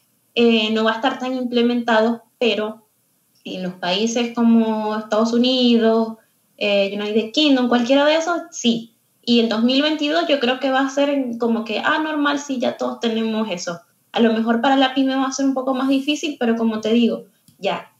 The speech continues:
Shopify lo tiene integrado nativo y es para pymes, de hecho.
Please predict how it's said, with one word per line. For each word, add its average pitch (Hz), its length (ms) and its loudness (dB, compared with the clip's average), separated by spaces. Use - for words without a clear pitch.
Shopify 285 800 0
lo 208 240 0
tiene 277 460 0
integrado 233 640 0
nativo 311 760 -2
y 233 160 0
es 233 60 -2
para 220 320 -2
pymes, 185 420 -2
de 185 160 -2
hecho. - 300 -14